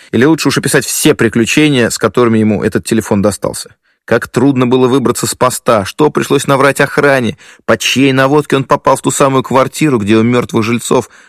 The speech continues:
был припрятан нераспакованный еще новенький iPhone. Новый было бы круче, что прям в коробке. Это Мишель бы точно оценила. Можно отпроситься у охраны на воротах, соврав, что полкан его отправил с заданием на заставу.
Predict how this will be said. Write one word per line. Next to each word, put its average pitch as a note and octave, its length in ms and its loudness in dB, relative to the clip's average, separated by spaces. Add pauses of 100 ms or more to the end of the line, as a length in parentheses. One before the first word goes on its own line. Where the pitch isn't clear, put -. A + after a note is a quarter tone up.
(160)
был A#2+ 220 0
припрятан A2+ 540 0
нераспакованный G#2 720 0
еще - 260 -2
новенький G2 480 -2
iPhone. - 300 -6 (960)
Новый C3 240 2
было A2+ 160 2
бы A2 100 2
круче, A#2+ 280 -2
что F#2+ 120 -4
прям G#2 160 0
в - 40 -8
коробке. - 440 -2 (540)
Это G#2+ 240 -2
Мишель G2+ 240 0
бы G2+ 100 0
точно - 380 -2
оценила. F2 480 -8 (840)
Можно F3 300 0
отпроситься C#3+ 480 0
у - 40 2
охраны C3 260 0
на A#2+ 100 0
воротах, C3 400 0
соврав, A#2+ 420 0
что A#2 220 0
полкан B2 400 0
его A2+ 240 2
отправил A2+ 380 2
с G2+ 40 -2
заданием A#2 460 2
на A#2 60 0
заставу. G#2 580 -2